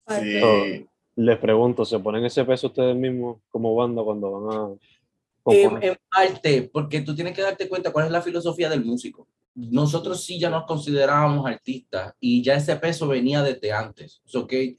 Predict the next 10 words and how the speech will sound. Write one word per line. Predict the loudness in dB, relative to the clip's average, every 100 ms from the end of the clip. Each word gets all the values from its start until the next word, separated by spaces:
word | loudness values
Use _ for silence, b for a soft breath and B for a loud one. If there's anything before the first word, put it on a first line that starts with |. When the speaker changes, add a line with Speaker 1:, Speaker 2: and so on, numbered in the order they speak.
| -4
Speaker 4:
ha | -4
sido | -2 -2 -2
un | -2
proceso | -2 0 -2 -2 -2
de | -2
nuestro | -2 -4 -12
crecimiento | -14 -14 -12 -12 -2 2 2 2
personal | -2 -4 -6 -2 -2 -4
como | -6 -8
artista | -8 -8 -8 -4 -6 -6